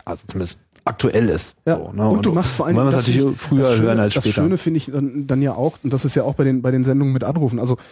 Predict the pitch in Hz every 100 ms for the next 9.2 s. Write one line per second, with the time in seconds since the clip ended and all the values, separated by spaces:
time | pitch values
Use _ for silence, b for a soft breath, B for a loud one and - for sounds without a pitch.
0 | B B 120 - 135 117 135 120 - 127
1 | 135 117 123 117 123 - - - 135 127
2 | 120 - 117 127 123 - 123 160 131 135
3 | 120 131 117 143 127 123 107 110 156 131
4 | 123 - 139 131 117 139 127 127 127 -
5 | 117 117 110 120 - 120 - 120 135 117
6 | 123 110 123 - 110 117 127 113 117 -
7 | 104 113 107 90 87 - 113 101 95 117
8 | - 127 131 127 113 120 123 107 104 98
9 | 92